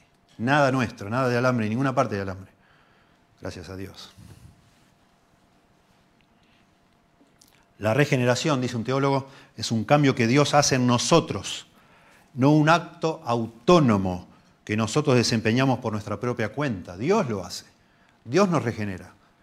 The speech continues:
Dios, por medio de su Espíritu, acá está subrayado en el texto que estamos analizando, en Tito, el Espíritu Santo de Dios es el que hizo eso, no nosotros. Gracias a Dios por eso.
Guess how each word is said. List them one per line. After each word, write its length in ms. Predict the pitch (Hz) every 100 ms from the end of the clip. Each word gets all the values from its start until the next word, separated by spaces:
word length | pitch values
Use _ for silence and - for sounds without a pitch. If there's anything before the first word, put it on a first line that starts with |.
| _ _
Dios, 360 | - 143 180 180
por 180 | - 123
medio 160 | 160
de 40 | 143
su 100 | 123
Espíritu, 340 | - 185 120
acá 120 | 113
está 160 | 143 147
subrayado 480 | - 113 120 170 120
en 80 | 104
el 40 |
texto 240 | 131 120
que 40 | 104
estamos 240 | 123 107
analizando, 520 | 107 101 101 101 98 - _ _ _ _
en 100 | 92
Tito, 360 | 90 120 101 87 _ -
el 120 | 123
Espíritu 440 | 139 - 170 175 143
Santo 300 | - 151 135
de 100 | 135
Dios 220 | 151 -
es 120 | 104
el 80 | 101
que 80 | 104
hizo 160 | -
eso, 180 | 92 - - _ _ _ _ _
no 100 | 139
nosotros. 580 | 143 107 98 - - - _ _ _ _ _ _ _ _ _ _ _ _ _ _ _ _ _ _ _ _ _ _ _ _ _ _ _ _ _ _ _ _ _ _ _ _ _ _ _ _ _ _
Gracias 320 | - 113 113 104
a 60 |
Dios 180 | 104 127
por 160 | - 90
eso. 220 | -